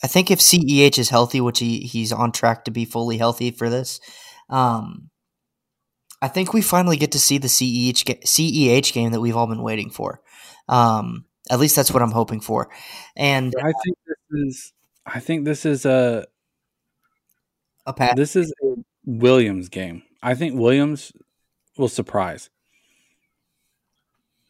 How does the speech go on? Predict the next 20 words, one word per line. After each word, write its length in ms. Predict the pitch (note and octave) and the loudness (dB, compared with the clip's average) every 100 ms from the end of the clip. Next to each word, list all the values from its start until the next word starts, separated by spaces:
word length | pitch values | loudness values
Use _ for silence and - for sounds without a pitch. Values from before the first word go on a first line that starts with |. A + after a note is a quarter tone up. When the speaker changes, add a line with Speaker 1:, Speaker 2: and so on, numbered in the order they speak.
| - - _ _ _ _ _ _ _ _ _ _ _ _ _ _ _ _ _ _ _ _ _ _ _ _ _ - - | -18 -18 _ _ _ _ _ _ _ _ _ _ _ _ _ _ _ _ _ _ _ _ _ _ _ _ _ -20 -16
Speaker 1:
I 80 | C#3 | -10
don't 100 | D3+ | -6
know. 260 | D3+ B2+ C3 | -6 -6 -10
Speaker 2:
I 40 | - | -8
think 200 | C3 C3 | -8 -8
it's 120 | - - | -14 -16
gonna 120 | C3 - | -12 -4
come 140 | C3+ | 0
down 200 | B2+ B2+ | 2 2
to 100 | C3 | 2
a 40 | A#2+ | -2
play 280 | - B2 C3 | 2 2 2
that 160 | A2 - | 0 -6
he 240 | - C3+ | -2 0
makes, 520 | B2 A#2+ C#3 - - - | 2 0 0 -6 -18 -10
and 160 | A2+ | -6
that 140 | G#2 G2 | -6 -6
makes 200 | F#2+ F#2+ | -8 -8
the 100 | F#2+ | -10
game. 260 | F2+ D#2+ | -10 -12